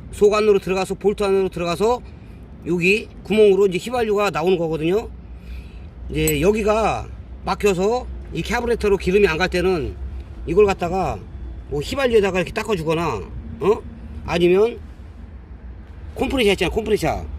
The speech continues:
컴프레셔 이제 에어건으로 갖다가 여기를, 이 부분을 살짝 불어주게 되면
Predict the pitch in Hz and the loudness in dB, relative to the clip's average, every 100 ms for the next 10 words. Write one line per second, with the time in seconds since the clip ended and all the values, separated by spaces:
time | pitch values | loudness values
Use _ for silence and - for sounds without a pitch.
0 | - - 226 262 226 220 196 175 165 214 | -8 -4 0 4 4 4 4 4 4 6
1 | 208 202 180 175 170 160 185 131 98 - | 6 6 4 2 0 -2 0 -2 -4 -12
2 | - - - - - 170 190 220 - 180 | -18 -18 -18 -12 -2 4 6 6 4 2
3 | 190 185 208 - - 226 226 247 - - | 4 6 6 4 -6 -2 -2 -2 -8 -4
4 | 185 202 165 175 180 190 226 | 2 2 4 4 6 6 4